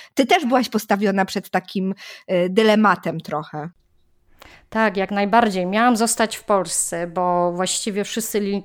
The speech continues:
Speaker 2: liczyli na to, że mama wróci. I,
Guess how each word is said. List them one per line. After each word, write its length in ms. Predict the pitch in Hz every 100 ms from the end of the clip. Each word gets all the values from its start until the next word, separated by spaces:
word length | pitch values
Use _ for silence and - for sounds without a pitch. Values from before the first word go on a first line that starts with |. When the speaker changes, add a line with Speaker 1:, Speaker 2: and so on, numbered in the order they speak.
| -
Speaker 2:
liczyli 520 | 202 208 - 220 220
na 140 | 202
to, 160 | 214 202
że 120 | 185
mama 340 | 190 190 180 175
wróci. 720 | 175 185 190 - 226 269 320 - - - - - - - _
I, 480 | - 277 349 381 381